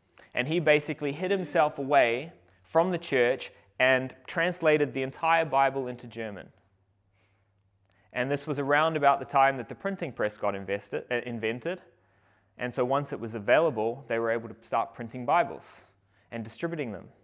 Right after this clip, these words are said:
And that completely transformed the world. It ignited, ignited the world, set it alight. It is the reason why we're all sitting here today with English Bibles in our laps,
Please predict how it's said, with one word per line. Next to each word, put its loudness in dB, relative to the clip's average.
And -4
that 0
completely -8
transformed -6
the -6
world. 2
It -6
ignited, 0
ignited -4
the -6
world, 0
set -4
it -8
alight. 2
It -2
is -2
the -6
reason -2
why 8
we're 2
all 4
sitting -6
here 0
today 4
with -2
English -2
Bibles 4
in -8
our -4
laps, -10